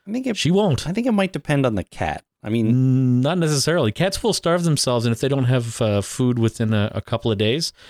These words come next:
Speaker 2: uh, their whole system will shut down and they will die.
Speaker 1: So the cat will,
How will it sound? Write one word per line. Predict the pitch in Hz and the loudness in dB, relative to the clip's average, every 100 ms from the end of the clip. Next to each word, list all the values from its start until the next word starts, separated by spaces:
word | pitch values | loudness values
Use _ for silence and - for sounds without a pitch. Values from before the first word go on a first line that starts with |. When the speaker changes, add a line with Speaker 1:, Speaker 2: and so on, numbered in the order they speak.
| - _ - | -20 _ -6
Speaker 2:
uh, | 95 | -2
their | 101 117 | 0 0
whole | 104 120 113 107 101 | 2 2 2 0 -4
system | - - 113 110 101 | -4 -4 -2 -2 -2
will | 92 | 0
shut | - 101 | -2 -2
down | - 98 | -2 -2
and | 90 87 | -2 0
they | 107 | 0
will | 110 | 0
die. | 107 104 85 _ _ _ _ _ _ _ | 0 0 -2 _ _ _ _ _ _ _
Speaker 1:
So | - | -6
the | 120 110 | -6 -4
cat | - 165 185 | -2 -2 0
will, | 156 131 123 120 | 2 4 2 0